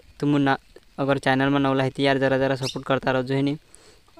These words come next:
अगर दोस्तों कहीं दिक्कत जाए तो तुम comment भी कर सकते हो, है ना, कहा कि मैं तुम्हारे video म्हणजे कालगान भी solve दूर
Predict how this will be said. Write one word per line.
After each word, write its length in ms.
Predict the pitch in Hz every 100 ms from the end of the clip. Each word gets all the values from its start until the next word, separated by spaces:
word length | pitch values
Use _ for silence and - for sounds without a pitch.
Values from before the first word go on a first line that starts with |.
| -
अगर 260 | 139 131 131
दोस्तों 280 | 131 - 139
कहीं 180 | 135 135
दिक्कत 300 | 135 - 135
जाए 140 | 135
तो 120 | -
तुम 140 | 151 139
comment 300 | 139 131 135
भी 80 | 139
कर 120 | 143
सकते 300 | 131 135 -
हो, 80 | 135
है 100 | 127
ना, 180 | 131 147
कहा 160 | 143 123
कि 120 | 135
मैं 140 | 139
तुम्हारे 320 | 135 135 151 170 - 160
video 300 | 139 131 143
म्हणजे 340 | 143 139 143
कालगान 380 | - 135 131 135
भी 80 | 165
solve 280 | - 139 135
दूर 140 | 135